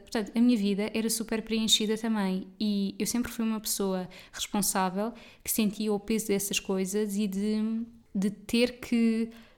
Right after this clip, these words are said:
dar o meu melhor em cada uma delas. Não que me fosse incutido, e isto é muito importante deixar esclarecido. Os meus pais sempre foram muito mais de, "Aquilo que tu fizeres já será o suficiente, tu não tens que ser a melhor, tu tens que,"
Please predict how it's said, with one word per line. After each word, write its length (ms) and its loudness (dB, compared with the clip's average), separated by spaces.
dar 240 6
o 40 6
meu 140 6
melhor 260 6
em 80 2
cada 200 0
uma 160 4
delas. 400 2
Não 180 6
que 80 -6
me 80 4
fosse 300 0
incutido, 420 -2
e 60 -2
isto 120 -2
é 60 2
muito 240 0
importante 340 -4
deixar 260 -4
esclarecido. 760 -4
Os 80 -4
meus 160 2
pais 220 2
sempre 260 -2
foram 220 0
muito 320 0
mais 320 2
de, 400 2
"Aquilo 220 -2
que 80 -8
tu 100 0
fizeres 640 0
já 220 0
será 240 2
o 40 2
suficiente, 640 -2
tu 100 -4
não 140 2
tens 240 0
que 100 -4
ser 200 0
a 20 0
melhor, 380 0
tu 200 -12
tens 440 0
que," 600 -2